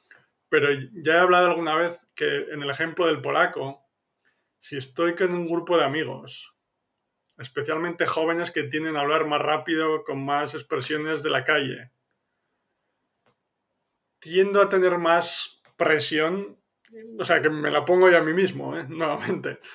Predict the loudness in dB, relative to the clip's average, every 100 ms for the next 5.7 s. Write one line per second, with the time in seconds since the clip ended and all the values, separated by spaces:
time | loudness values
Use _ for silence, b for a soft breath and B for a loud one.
0 | B B _ 0 2 2 -2 -14 _ _
1 | _ -8 -6 -4 -6 -4 0 0 0 0
2 | 2 2 2 2 0 -2 -4 -4 -2 -2
3 | 0 0 0 -8 _ _ _ -6 -6 -4
4 | -4 -2 -2 -2 -4 -2 -4 0 0 0
5 | -4 -2 -4 -4 -8 -10